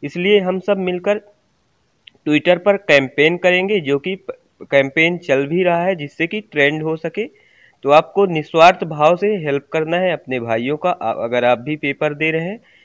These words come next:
क्योंकि अभी महामारी का टाइम है और अभी कु-, कुछ दिन तक एग्जाम पोस्टपोन हो जाने से कुछ बिगड़ने वाला नहीं है किसी का।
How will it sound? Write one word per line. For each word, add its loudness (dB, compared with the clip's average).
क्योंकि -4
अभी -2
महामारी -2
का 0
टाइम -2
है -6
और -2
अभी -2
कु-, -20
कुछ -8
दिन -4
तक 0
एग्जाम -2
पोस्टपोन -6
हो -6
जाने -4
से -8
कुछ -8
बिगड़ने 0
वाला 0
नहीं -6
है -4
किसी -8
का। -2